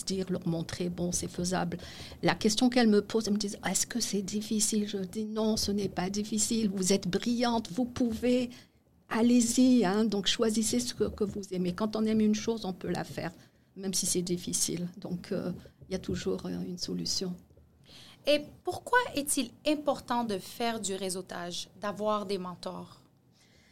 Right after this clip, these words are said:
Speaker 1: Ça, c'est encore une autre excellente question. Ça, c'est absolument fondamental. Euh, évidemment, euh, dans une carrière, euh, vous ne pouvez pas arriver tout seul, hein.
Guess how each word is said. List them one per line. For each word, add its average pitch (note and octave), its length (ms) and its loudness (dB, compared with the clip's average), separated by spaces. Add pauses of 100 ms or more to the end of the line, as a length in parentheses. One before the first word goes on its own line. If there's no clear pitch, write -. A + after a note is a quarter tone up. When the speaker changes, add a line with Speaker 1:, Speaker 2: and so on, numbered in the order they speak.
(180)
Speaker 1:
Ça, - 180 4
c'est G#3 160 4
encore G#3+ 340 4
une F#3+ 400 6
autre G#3 240 4 (160)
excellente F3+ 640 0
question. E3 440 0
Ça, - 200 4
c'est A3 160 4
absolument G3 580 2
fondamental. F#3 840 0 (920)
Euh, G3 600 8 (320)
évidemment, G#3+ 920 8
euh, F#3 840 6
dans G#3 220 4
une A3+ 240 6
carrière, G#3+ 880 4
euh, F#3 340 2 (260)
vous A3 80 0
ne G#3 40 4
pouvez G#3 280 4
pas G#3+ 160 0
arriver G3+ 320 4
tout E3+ 160 -4
seul, D#3+ 440 -2
hein. F3 220 0